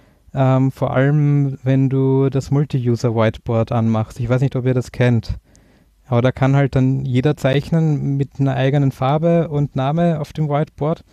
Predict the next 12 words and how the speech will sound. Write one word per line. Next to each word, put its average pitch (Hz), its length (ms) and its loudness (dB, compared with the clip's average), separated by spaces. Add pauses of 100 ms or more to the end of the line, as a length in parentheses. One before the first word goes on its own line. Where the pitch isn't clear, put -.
(720)
Und, 139 560 2
ähm, 139 480 2
ich - 160 -2
hab 139 140 -2
schon 156 140 -2
mal 147 120 2
gesehen, 139 400 2
wo 139 200 0
einfach 139 300 -4
auf 139 160 -4
eine, 139 140 2 (100)
auf 143 240 -6